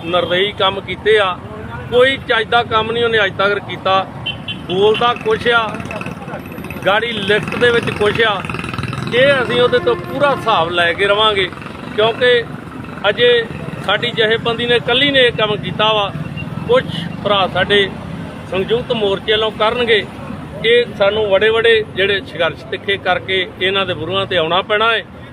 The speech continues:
ਕਿਉਂ ਅਸੀਂ ਸਾਰੇ ਭਰਾਵਾਂ ਨੂੰ ਅਪੀਲ ਕਰਦੇ ਹਾਂ, ਜਿਹੜੇ ਨਹੀਂ ਵੀ ਕਿਤੇ ਤੁਰਦੇ, ਉਹ ਜ਼ਰੂਰ ਸਾਡੇ ਨਾਲ ਤੁਰਨ,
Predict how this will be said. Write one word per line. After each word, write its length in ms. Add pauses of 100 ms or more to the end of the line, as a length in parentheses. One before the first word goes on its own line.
(140)
ਕਿਉਂ 200
ਅਸੀਂ 220
ਸਾਰੇ 220
ਭਰਾਵਾਂ 360
ਨੂੰ 100
ਅਪੀਲ 280
ਕਰਦੇ 340
ਹਾਂ, 60
ਜਿਹੜੇ 420 (600)
ਨਹੀਂ 260
ਵੀ 100
ਕਿਤੇ 260
ਤੁਰਦੇ, 340
ਉਹ 80
ਜ਼ਰੂਰ 300
ਸਾਡੇ 260
ਨਾਲ 240
ਤੁਰਨ, 400